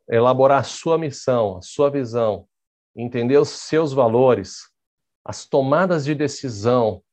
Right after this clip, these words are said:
no dia a dia, né, a, até as,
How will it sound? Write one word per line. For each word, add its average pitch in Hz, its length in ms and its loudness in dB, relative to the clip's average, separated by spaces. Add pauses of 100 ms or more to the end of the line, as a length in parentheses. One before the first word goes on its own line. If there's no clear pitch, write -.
(200)
no 127 160 -2
dia 120 300 2
a 113 40 4
dia, 98 640 -2
né, 110 340 -4 (400)
a, 208 360 0
até 175 180 2
as, - 240 0